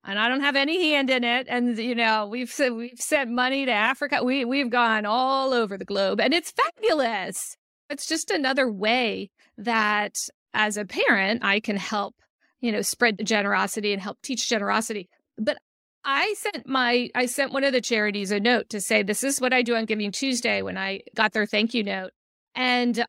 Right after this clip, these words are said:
I didn't get a response. I didn't get a, like, "Hey, that's really cool." Not that I was looking for any a-, acknowledgement that way, but I thought, "Wow, this is a really great opportunity for them to share that story with somebody."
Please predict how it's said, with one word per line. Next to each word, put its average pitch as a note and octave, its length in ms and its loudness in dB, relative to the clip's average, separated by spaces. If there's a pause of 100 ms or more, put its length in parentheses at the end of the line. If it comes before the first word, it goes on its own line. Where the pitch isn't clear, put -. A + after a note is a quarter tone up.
I B3+ 120 4
didn't E4 200 0
get D#4+ 140 2
a C#4+ 40 0
response. A#3+ 540 -2
I A#3 80 0
didn't C4+ 180 0
get B3+ 160 -2
a, A3+ 220 2 (280)
like, C4 220 2
"Hey, F4 180 0
that's A#3+ 220 -2
really B3 320 0 (120)
cool." C#4 320 0
Not D4+ 220 2
that F#4+ 120 -2
I B3 140 2
was A3 160 -4
looking B3+ 400 2
for G3+ 420 0
any G#3+ 480 0 (580)
a-, - 180 -6
acknowledgement A#3 680 0
that G3+ 240 2
way, D4+ 400 0 (400)
but D4 120 0
I D4+ 100 0
thought, D4+ 200 0
"Wow, D4 160 0
this E4+ 200 -6
is F4 80 -2
a A#3+ 40 0
really A3+ 160 2
great G#3 180 -2
opportunity A3+ 600 2
for G#3+ 220 -2
them G3+ 180 0
to G3 100 2
share A3 320 0
that G#3+ 180 0
story G#3+ 640 -2
with G3 120 -6
somebody." B3 600 0